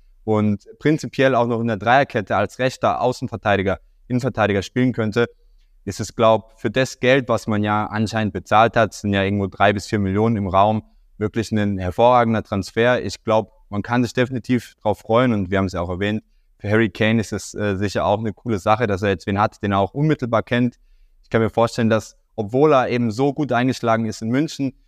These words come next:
es nach wie vor nicht leicht ist für ihn, weil neue Liga, neues Land, neue Umgebung. Äh, deswegen glaub,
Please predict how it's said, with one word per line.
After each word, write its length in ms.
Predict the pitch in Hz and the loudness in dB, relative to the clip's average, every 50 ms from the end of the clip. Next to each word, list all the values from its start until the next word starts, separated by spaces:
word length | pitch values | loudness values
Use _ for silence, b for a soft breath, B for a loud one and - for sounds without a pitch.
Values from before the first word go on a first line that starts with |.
| _ _ _ _ | _ _ _ _
es 100 | _ - | _ 0
nach 220 | 123 127 139 123 | 2 2 2 2
wie 80 | 139 123 | -2 -4
vor 180 | - - 135 | 0 0 0
nicht 160 | 135 127 - | 0 0 0
leicht 300 | - 117 120 123 - - | 0 2 2 2 0 -4
ist 220 | - - 123 - - | -8 -10 -10 -10 -6
für 120 | - 113 | -6 -4
ihn, 180 | 113 117 113 107 | -2 -2 0 0
weil 160 | 104 101 104 | 0 0 0
neue 180 | 107 107 107 107 | 0 -2 -2 0
Liga, 280 | 107 117 113 117 107 | -2 -2 0 0 -2
neues 300 | 104 104 104 104 - - | 0 0 -2 -4 -4 -2
Land, 340 | 110 110 110 117 117 104 - | 0 0 2 2 0 -4 -4
neue 200 | 107 107 110 107 | -4 -2 -2 -2
Umgebung. 560 | 104 107 104 113 120 120 123 120 117 117 92 | -2 0 0 0 0 0 -2 -4 -4 -6 -6
Äh, 180 | 90 104 104 98 | -4 -4 -4 -4
deswegen 400 | 98 95 - - 110 107 107 101 | -6 -10 -8 -6 -4 -2 -2 -2
glaub, 260 | 95 104 104 104 - | -2 0 -2 -2 -4